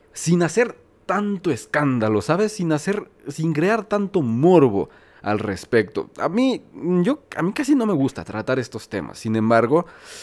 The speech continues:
eh, considero que es algo que se debe hablar, se debe tratar y se debe dar a conocer, que la gente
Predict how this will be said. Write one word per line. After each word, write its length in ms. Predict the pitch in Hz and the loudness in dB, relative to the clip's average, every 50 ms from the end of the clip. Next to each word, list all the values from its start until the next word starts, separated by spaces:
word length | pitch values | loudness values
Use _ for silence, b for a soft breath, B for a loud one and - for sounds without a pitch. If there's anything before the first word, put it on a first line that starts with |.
| B B B B B B B B B - - | B B B B B B B B B -8 -2
eh, 300 | - 127 131 127 123 - | 2 4 6 6 4 4
considero 640 | - - 123 120 - - 113 123 160 196 202 220 220 | 2 2 2 2 2 2 4 6 6 6 6 6 4
que 200 | - - 139 135 | 4 2 0 0
es 120 | 127 - | 0 -2
algo 480 | - - 98 101 110 117 127 170 214 226 - - - | -4 -4 -2 0 0 2 2 2 2 0 -4 -10 -14
que 100 | - 104 | -12 -10
se 140 | 95 - 95 | -8 -6 -6
debe 240 | 95 95 101 98 80 | -4 -4 -2 -4 -4
hablar, 400 | 71 73 110 120 117 131 156 175 | -4 -2 0 2 2 2 0 0
se 160 | - - 107 | -2 -4 -2
debe 300 | 92 101 101 113 127 123 | 0 0 2 2 2 0
tratar 480 | 127 110 113 110 - 127 143 165 175 156 | 0 -2 -4 -2 0 0 0 0 -2 -2
y 260 | 143 156 165 180 180 151 | -4 -4 -2 -2 -4 -4
se 180 | - 143 139 | -2 -2 0
debe 240 | 143 156 165 202 202 | 0 2 4 2 2
dar 400 | 156 127 117 120 139 165 190 202 | 2 -2 -6 -4 -2 0 0 -2
a 100 | 190 - | -2 -2
conocer, 680 | - 147 143 120 98 - - - - 143 143 131 117 - | -2 -2 -2 -2 -4 -6 -10 -10 -2 0 2 2 0 -2
que 100 | - 104 | -4 -6
la 100 | 92 92 | -6 -6
gente 480 | - - 156 170 165 165 - 214 208 | -4 -2 -2 -2 -2 -2 -2 -2 -2